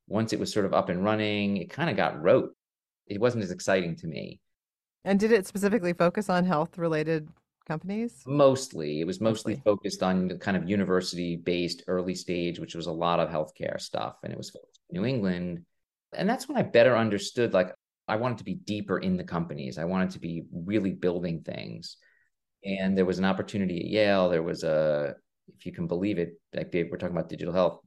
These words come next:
Speaker 1: Actually, the first project I did was a nanoparticle drug delivery company delivering chemotherapeutic agents and small interfering S I R N A. And it was early days for that. This is going back,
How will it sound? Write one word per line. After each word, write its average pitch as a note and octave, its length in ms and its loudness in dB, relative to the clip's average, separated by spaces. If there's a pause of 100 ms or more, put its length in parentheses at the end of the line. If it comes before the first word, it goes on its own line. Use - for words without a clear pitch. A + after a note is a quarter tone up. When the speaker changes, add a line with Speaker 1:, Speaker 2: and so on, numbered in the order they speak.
Speaker 1:
Actually, G#2 280 -2
the - 60 -10
first B2+ 180 2
project F#2+ 320 2
I F2+ 60 2
did F2 160 -6
was F2+ 140 -4
a E2+ 40 -2
nanoparticle F2 880 0
drug F2 240 0
delivery E2+ 460 -4
company E2 500 -10
delivering E2 640 -6 (580)
chemotherapeutic F2+ 680 0
agents F#2 580 0
and D2 120 -10
small - 500 -4
interfering D#2+ 500 -6 (500)
S - 180 2
I F#2+ 140 6
R F2 160 2
N E2+ 60 2
A. F#2+ 540 2 (440)
And F#2+ 120 -2
it F#2 80 2
was E2+ 160 -4
early G#2 260 4
days F#2+ 300 2
for G#2 140 -4
that. G#2 240 0
This - 200 -8
is - 80 -12
going E2+ 260 -4
back, E2 420 0